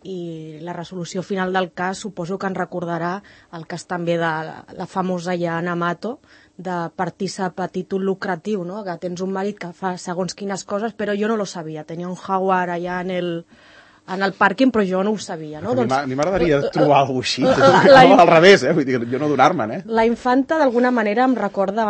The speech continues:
Speaker 1: una mica a, a l'Ana Mato, no? D'aquelles, eh, esposes, no? Mm, que... tenen un marit que fa coses i elles no ho saben. I jo no sé com la infanta no ha renunciat encara als drets,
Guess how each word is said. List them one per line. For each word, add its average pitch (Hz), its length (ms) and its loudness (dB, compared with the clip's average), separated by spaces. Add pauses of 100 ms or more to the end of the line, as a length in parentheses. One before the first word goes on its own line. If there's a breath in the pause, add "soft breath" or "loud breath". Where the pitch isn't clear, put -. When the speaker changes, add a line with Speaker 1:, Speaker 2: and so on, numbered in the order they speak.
Speaker 1:
una 190 200 -2
mica 185 360 -4
a, 170 500 -4
a 175 40 -2
l'Ana 170 240 -4
Mato, 156 340 -12
no? 202 100 -8
D'aquelles, 170 500 -8
eh, 165 640 -12
esposes, 185 640 -6
no? 185 240 -8
Mm, 170 540 -12 (180)
que... 220 220 -10 (480)
tenen 185 180 -10
un 185 100 -6
marit 190 360 -6
que - 120 -4
fa 147 140 -2
coses 165 380 -10
i 175 160 -4
elles 180 260 -8
no 208 140 -2
ho 175 40 -8
saben. 151 440 -12 (880 soft breath)
I 180 340 -4
jo 175 100 -2
no 185 140 -4
sé 175 240 -6
com 180 160 -6
la 170 160 -4
infanta 170 400 -8
no 202 80 -2
ha 180 80 -2
renunciat 170 480 -8
encara 165 320 -10
als 190 160 -10
drets, 165 380 -10